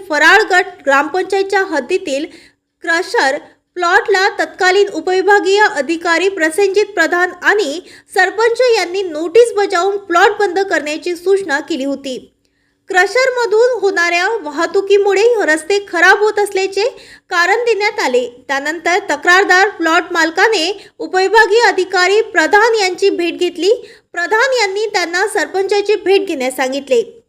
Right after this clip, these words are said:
त्यानुसार सरपंचांनी भेटीत नोटीस रद्द करण्यासाठी प्रधान यांना दहा लाख व आपल्याला दरमहा एक लाख अशी लाचेची मागणी केली. त्यानंतर तक्रारदाराने लाचलुचपत प्रतिबंधक विभागाकडे तक्रार केली. एसीबीच्या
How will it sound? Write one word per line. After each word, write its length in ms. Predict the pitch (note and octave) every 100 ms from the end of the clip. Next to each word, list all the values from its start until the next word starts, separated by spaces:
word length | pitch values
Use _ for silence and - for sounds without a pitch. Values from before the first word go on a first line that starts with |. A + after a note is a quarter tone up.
| -
त्यानुसार 560 | B3 B3+ D#4+ F4+ D4+ F#4+ - - -
सरपंचांनी 720 | G4 F4+ G4 A#4 A#4+ G#4 A4
भेटीत 420 | G#4 F#4 F#4 F4+ G4 G4
नोटीस 460 | C#4+ E4+ A#4 B4
रद्द 220 | A4+ D#4+
करण्यासाठी 720 | G4 G4+ D#4+ E4 F4 F4 E4+ G4
प्रधान 460 | F4+ D4 F#4 G4+
यांना 340 | G4+ G4+ F4+ G4 - - _
दहा 400 | B3 D#4+ D#4+ A#4
लाख 300 | A#4 G4 G#4+ G4+
व 120 | G#4+ -
आपल्याला 480 | D4 D4 F4 F4+ F#4
दरमहा 640 | B3+ D4+ F#4+ G4+ F4+ G4 F#4+ D4+
एक 240 | F4+ G4
लाख 200 | E4 D#4+ D#4 D4+
अशी 320 | D#4+ E4 D#4
लाचेची 460 | C4 C#4 F#4+ F#4+ G4+
मागणी 360 | C#4+ B3 C4
केली. 340 | C4 C4+ B3+ - _ _ _
त्यानंतर 480 | C#4 C#4 D4 D#4+ E4
तक्रारदाराने 800 | E4+ D4 D4 D4+ D4+ D#4 D#4+ F4 F#4
लाचलुचपत 640 | D4+ D#4 F#4 G4 G4+ G4+
प्रतिबंधक 600 | G4 F#4+ F#4+ F#4+ F#4+ G4+
विभागाकडे 600 | F4 D#4 D#4+ E4 E4 E4+
तक्रार 420 | E4 D#4 F4+ G4
केली. 260 | G4+ G4+ A4+ - - _ _ _ -
एसीबीच्या 720 | F#4 F#4+ A#4+ A#4 A#4 A#4 A4